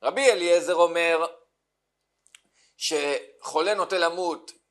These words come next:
שאומר איך יחלקו את נכסיו בשבת, דבריו קיימים, מפני שאינו יכול לכתוב, אז זה הדרך היחידה שלו להקנות,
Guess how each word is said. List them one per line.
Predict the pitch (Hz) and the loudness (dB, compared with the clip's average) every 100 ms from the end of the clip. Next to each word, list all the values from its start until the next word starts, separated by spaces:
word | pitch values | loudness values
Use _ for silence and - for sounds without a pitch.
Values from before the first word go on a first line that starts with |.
| - | -10
שאומר | - 156 147 151 202 202 165 113 - _ _ _ _ _ _ _ _ _ 165 | -6 0 0 0 2 2 0 -4 -14 _ _ _ _ _ _ _ _ _ 0
איך | 190 185 | 0 0
יחלקו | 151 156 190 180 | -4 -4 -2 -2
את | 170 | -2
נכסיו | 156 160 170 175 139 - - _ _ | -4 -4 0 2 2 -4 -20 _ _
בשבת, | 240 233 190 139 165 170 214 - - _ | 0 2 0 6 8 8 6 -2 -20 _
דבריו | 110 123 104 120 - | -14 -10 -4 -4 -2
קיימים, | 170 190 254 269 175 - | 2 2 2 -4 -6 -18
מפני | 123 123 | -16 -10
שאינו | - 147 | -8 -2
יכול | 254 285 208 | 2 2 2
לכתוב, | 170 - 160 131 107 - - | -2 -2 -2 -2 -4 -16 -10
אז | 117 | -2
זה | 160 | -2
הדרך | 175 196 208 | 0 -4 -4
היחידה | 202 233 262 | -6 -2 0
שלו | 240 214 | 0 -2
להקנות, | 214 214 202 208 175 - | 4 4 2 -4 -4 -4